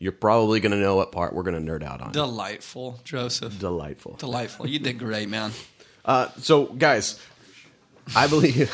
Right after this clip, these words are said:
Speaker 1: <laughs>
Speaker 2: <laughs> Yeah.
Speaker 1: I believe in God, the Father Almighty. Wh-, where, where do we find this in Scripture? There's probably several places that we can find this in Scripture, but where is one place that we can find this in Scripture,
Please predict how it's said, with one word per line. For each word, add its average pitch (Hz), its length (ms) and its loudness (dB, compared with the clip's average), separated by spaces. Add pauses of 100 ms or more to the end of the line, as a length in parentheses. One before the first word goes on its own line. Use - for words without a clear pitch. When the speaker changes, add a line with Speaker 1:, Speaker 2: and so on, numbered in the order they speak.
Speaker 1:
<laughs> - 960 0
Speaker 2:
<laughs> - 160 -6
Yeah. - 1300 0 (340)
Speaker 1:
I 120 160 6
believe 160 320 4
in 127 140 2
God, 98 480 2
the 98 100 -2
Father 110 540 2
Almighty. 87 600 -2 (460)
Wh-, - 40 -14 (200)
where, 147 220 6
where 165 180 6
do - 20 4
we 160 100 2
find 120 360 4
this 107 160 -2
in 95 100 0
Scripture? - 440 -4
There's 87 120 -2
probably 139 300 2
several 117 300 0
places 107 360 0
that - 80 -2
we 95 80 -4
can 90 120 -4
find 98 260 -2
this 98 120 -6
in 107 60 -6
Scripture, - 420 -6
but 82 220 -6
where 120 340 0
is 117 120 0
one 104 280 0
place 95 260 -2
that - 100 -6
we 101 80 -4
can 87 120 -6
find 104 300 0
this 110 140 -4
in 92 100 -4
Scripture, 85 500 -6